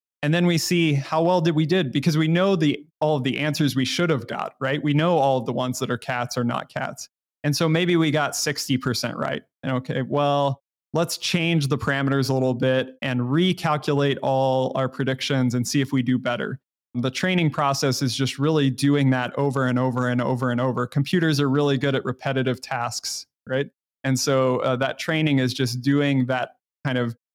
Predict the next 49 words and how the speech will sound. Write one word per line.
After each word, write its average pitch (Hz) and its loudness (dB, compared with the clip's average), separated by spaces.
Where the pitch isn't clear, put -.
large 139 0
scale, 131 0
uh, 123 -2
trial 131 -2
and 120 0
error 127 0
process 123 -2
over 123 0
and 123 -2
over. 123 -4
And 156 0
there 185 4
are 170 4
ways 147 2
to - 0
speed 135 0
it 131 2
up 131 0
and 127 2
not 123 0
just 131 -4
have 123 -2
it 113 -6
be 127 0
brute 123 -2
force, 123 -4
but - -8
to 127 -6
kind 120 -4
of 117 -8
follow 127 0
a 123 -2
optimal 156 0
trajectory 165 0
<laughs> - -20
to 156 0
the 139 2
right 143 -2
answer. 156 0
But 151 0
ultimately, 156 2
it, 127 2
it's 131 -2
that 131 -2
sort 131 -2
of 120 -2
trial - -6
and 139 -4
error. 143 -6